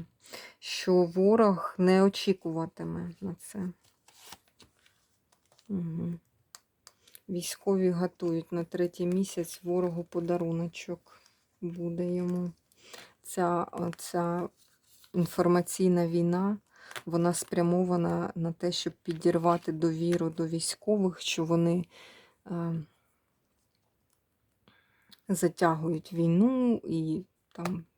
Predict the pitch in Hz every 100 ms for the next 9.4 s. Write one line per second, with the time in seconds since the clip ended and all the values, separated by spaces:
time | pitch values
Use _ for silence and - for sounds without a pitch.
0 | _ 185 185 160 156 160 165 _ _ _
1 | _ _ _ _ _ _ _ _ _ _
2 | 175 160 156 170 165 170 170 170 170 -
3 | 180 190 226 - - 170 170 160 _ _
4 | - - - - - _ _ _ _ 196
5 | 175 170 165 160 - _ _ _ _ 214
6 | 196 208 214 220 202 _ _ _ _ _
7 | _ _ _ _ _ _ _ _ _ _
8 | _ _ - 190 202 - 196 185 170 -
9 | 190 - - 185